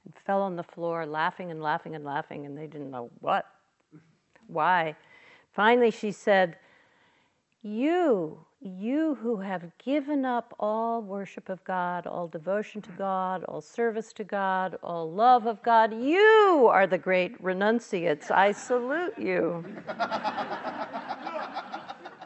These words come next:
Or Ramakrishna, who said, "People weep rivers of tears because they don't have a child or can't get money, but who sheds even one teardrop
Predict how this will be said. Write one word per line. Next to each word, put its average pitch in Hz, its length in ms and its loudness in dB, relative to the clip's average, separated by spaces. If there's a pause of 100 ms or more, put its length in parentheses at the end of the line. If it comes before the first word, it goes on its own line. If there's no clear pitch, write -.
(2000)
Or 220 200 4
Ramakrishna, 247 800 6
who 208 160 -2
said, 214 320 2
"People 349 380 4
weep 320 240 2
rivers 285 560 2
of 262 160 -2
tears 240 520 2
because 202 360 -6
they 196 100 -2
don't 185 280 -2
have 196 120 -4
a 202 80 -4
child 190 640 2
or 165 80 0
can't 185 360 -6
get 190 240 -4
money, 185 400 -4
but 180 220 -6
who 330 180 -2
sheds 285 400 -2
even 233 380 -2
one 240 280 2
teardrop 170 600 -6